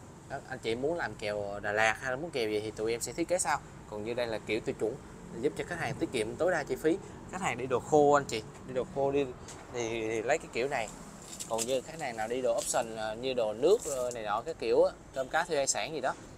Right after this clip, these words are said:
thì chúng ta sẽ lấy phiên bản thùng option nha anh chị. Đây, trước mặt anh chị là thấy cái, ờ, phía dưới dàn đà, đà dọc, đà ngang đều là bằng sắt nha anh chị.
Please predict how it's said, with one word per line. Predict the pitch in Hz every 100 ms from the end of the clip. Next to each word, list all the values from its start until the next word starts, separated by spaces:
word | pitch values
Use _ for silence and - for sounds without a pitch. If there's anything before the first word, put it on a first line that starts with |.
| -
thì | -
chúng | 139
ta | 151 123
sẽ | 123
lấy | 123 160 160 131
phiên | 127
bản | 113 107 127
thùng | 120
option | 135 143 110
nha |
anh | 117
chị. | 110 101 - - - - - -
Đây, | 113
trước | 165
mặt | 135
anh | 110
chị | 101 101
là | 110
thấy | 107 143
cái, | 156
ờ, | 147 131 117 - - - -
phía |
dưới | 151 156 160
dàn | 104 104
đà, | 101 95 92
đà |
dọc, | 101 98
đà | 104
ngang | 101 107 113
đều | 104
là | 95
bằng | 95
sắt | - 175
nha | 170
anh | 120
chị. | 107